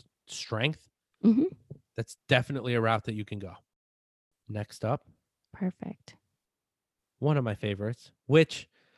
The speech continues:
Speaker 1: I need to take a little bit of time off on this one because I've been drinking a ton of coffee
Speaker 2: <laughs>
Speaker 1: or, uh, in my New York, let me put on my New York accent.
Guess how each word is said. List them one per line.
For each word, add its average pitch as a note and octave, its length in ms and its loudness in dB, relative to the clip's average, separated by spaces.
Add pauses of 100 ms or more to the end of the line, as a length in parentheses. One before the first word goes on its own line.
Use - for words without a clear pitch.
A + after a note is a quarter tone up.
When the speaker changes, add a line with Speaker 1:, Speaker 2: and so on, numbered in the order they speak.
(240)
Speaker 1:
I D#3 160 6
need F#3 220 2
to D#3 100 -10
take D#3+ 280 2
a A#2+ 360 2
little B2+ 200 0
bit A#2 140 -4
of G#2 60 -8
time A2+ 260 -2
off F#2+ 320 -8 (920)
on A2+ 140 -4
this G#2 200 -4
one G2 220 -12 (320)
because G#2+ 720 -6 (160)
I've A2+ 280 0
been A#2 140 -2
drinking A#2 540 0 (300)
a A#2 60 -4
ton C#3+ 220 0
of D3+ 80 -2
coffee B2+ 480 0 (240)
Speaker 2:
<laughs> A3+ 80 6 (1120)
Speaker 1:
or, B2 380 2
uh, C3 160 -6
in B2+ 100 0
my A#2 120 2
New A#2+ 100 2
York, A#2+ 240 4
let A#2 100 -2
me A#2+ 80 -2
put B2+ 140 -2
on A#2+ 100 0
my A2 80 2
New A2 160 0
York A2 220 0
accent. G2+ 380 -6